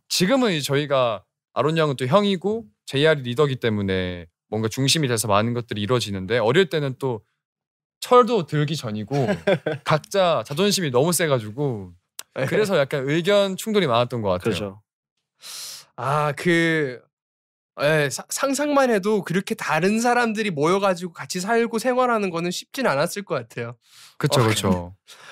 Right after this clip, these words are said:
Speaker 3: 그런, 그런 게 있었어요? 혹시 딱 어느 순간부터 아, 약간 어느 정도 이제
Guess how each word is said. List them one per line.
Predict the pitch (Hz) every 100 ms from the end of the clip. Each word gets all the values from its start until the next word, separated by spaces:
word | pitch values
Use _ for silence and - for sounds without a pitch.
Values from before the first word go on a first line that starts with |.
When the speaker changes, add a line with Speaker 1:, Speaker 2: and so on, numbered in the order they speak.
| -
Speaker 3:
그런, | 233 269 311
그런 | - 254
게 | 262
있었어요? | 202 143 185
혹시 | 220 247 202 _ _ _ _
딱 | 269 277 _ -
어느 | 175 233
순간부터 | - 302 311 262 - 254 233 _ _ -
아, | 170 156
약간 | 143 185
어느 | 151 175
정도 | 190 180 180 175
이제 | 123 123 117